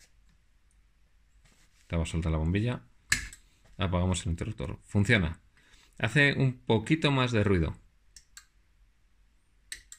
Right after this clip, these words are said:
¿Se escucha? Hace un poquito más de ruido la, la pastilla, pero bueno. Me imagino que en una caja de registro no, no, no se oiga.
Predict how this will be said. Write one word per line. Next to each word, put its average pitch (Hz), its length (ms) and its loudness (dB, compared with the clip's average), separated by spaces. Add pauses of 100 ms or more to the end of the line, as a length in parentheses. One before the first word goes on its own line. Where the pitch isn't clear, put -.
(1700)
¿Se - 120 -2
escucha? 143 540 -2 (1700)
Hace 110 220 -2
un 123 80 0
poquito 120 280 0
más 113 200 2
de 110 100 2
ruido 117 240 2
la, 87 680 2 (560)
la 87 380 0
pastilla, 92 320 0
pero 101 160 2
bueno. 95 260 2 (960)
Me 113 380 2
imagino 113 420 2
que 147 60 -2
en 135 80 2
una 127 180 0
caja 120 200 -4
de 117 80 0
registro 131 480 -4
no, 113 280 -4
no, 98 1040 0
no 110 200 0
se 110 180 -2
oiga. 87 320 -4